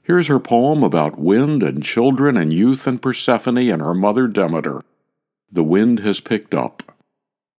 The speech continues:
The white clusters of petals that only bloomed this week cling to the pear trees,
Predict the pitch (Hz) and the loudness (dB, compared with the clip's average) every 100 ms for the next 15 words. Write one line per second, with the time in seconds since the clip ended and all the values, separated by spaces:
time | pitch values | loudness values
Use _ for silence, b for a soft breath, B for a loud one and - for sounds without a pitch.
0 | _ _ _ _ _ _ _ _ _ _ | _ _ _ _ _ _ _ _ _ _
1 | _ - 135 165 165 - 143 135 - 104 | _ 0 2 0 -2 -4 -4 -2 -4 -4
2 | 80 80 - 104 87 76 73 92 92 110 | -4 -12 -8 -6 -4 -4 -6 -6 -4 -2
3 | 127 117 82 92 107 104 90 80 87 - | 0 0 0 0 2 2 0 0 -2 -2
4 | 92 87 76 _ - 131 131 131 120 113 | -2 -2 -2 _ -8 -2 0 0 -2 -4
5 | 95 - 95 87 - 85 69 62 62 - | -6 -2 0 0 -2 -2 -2 -4 -8 -12